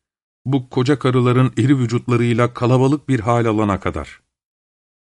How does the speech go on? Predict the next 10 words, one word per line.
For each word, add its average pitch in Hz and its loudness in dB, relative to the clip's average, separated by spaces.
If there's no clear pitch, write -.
Uzun 156 4
süre 147 2
derin 151 4
bir 147 4
sessizlik 131 0
ve 139 4
hareketsizlik 123 0
içinde 120 0
öylece 143 2
durdular. 90 -2